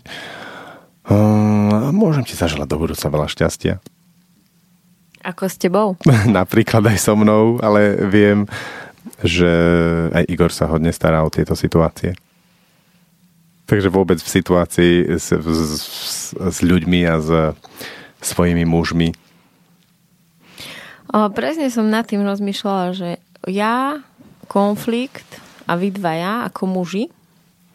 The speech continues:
Speaker 2: <laughs> A keby, že mám to popísať, tak vlastne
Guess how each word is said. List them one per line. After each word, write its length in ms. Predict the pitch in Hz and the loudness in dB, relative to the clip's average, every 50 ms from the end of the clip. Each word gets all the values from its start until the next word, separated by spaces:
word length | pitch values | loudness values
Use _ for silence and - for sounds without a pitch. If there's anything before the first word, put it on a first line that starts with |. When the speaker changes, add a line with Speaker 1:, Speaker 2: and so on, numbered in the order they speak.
| - - - - - - - - - - - _ _ _ | -20 -20 -20 -20 -20 -20 -20 -20 -20 -20 -20 _ _ _
Speaker 2:
<laughs> 380 | _ 196 208 240 - 208 214 214 | _ 0 0 2 2 2 2 2
A 180 | 196 202 202 | 2 0 -2
keby, 560 | 196 - 196 196 190 196 196 196 196 190 180 - | -4 -6 -8 -6 -4 -2 -2 -2 -2 -4 -6 -6
že 560 | - 190 190 185 190 185 185 180 185 185 185 | -4 -4 -4 -2 -2 -2 -2 -2 -2 -4 -4
mám 400 | 185 190 185 185 190 190 196 - | -4 -4 -4 -4 -4 -6 -8 -8
to 80 | - | -8
popísať, 640 | 196 - - 185 185 - 214 233 - - 240 247 - | -6 -4 -4 -4 -2 -4 -6 -6 -4 -4 -4 -4 -2
tak 160 | - 196 190 | -4 -4 -2
vlastne 760 | 190 190 190 196 - - 208 185 180 180 180 180 175 185 | -2 -2 -2 -2 -2 -4 -8 -6 -4 -4 -4 -4 -4 -6